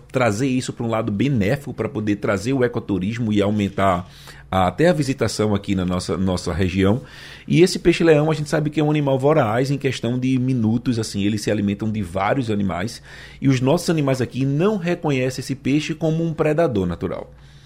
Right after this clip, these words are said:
Então imagina, se você não reconhece aquilo como um perigo, você se aproxima, ou então se deixa ele aproximar.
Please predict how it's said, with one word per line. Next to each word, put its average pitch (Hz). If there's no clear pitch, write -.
Então 117
imagina, 135
se -
você 110
não 151
reconhece 156
aquilo 101
como 98
um 104
perigo, 143
você 247
se 156
aproxima, 165
ou 165
então 143
se 151
deixa 151
ele 143
aproximar. 131